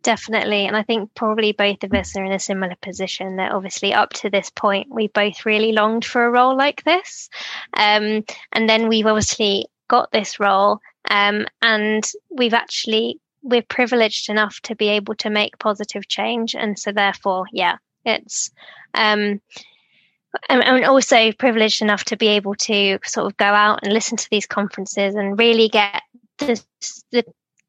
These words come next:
the real truth and facts on, on the situation we're in currently. And so, yeah, I think probably at the beginning of, at the beginning of the, the position I'm in now, obviously I still had,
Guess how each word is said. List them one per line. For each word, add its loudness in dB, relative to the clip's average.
the 4
real 4
truth 0
and 0
facts -2
on, 0
on -2
the -2
situation 0
we're 0
in -4
currently. -2
And -2
so, -2
yeah, 2
I -2
think -2
probably 2
at -4
the 0
beginning 0
of, -2
at -4
the 0
beginning 2
of 0
the, -2
the -10
position -2
I'm 2
in -2
now, 0
obviously 0
I 4
still 0
had, 0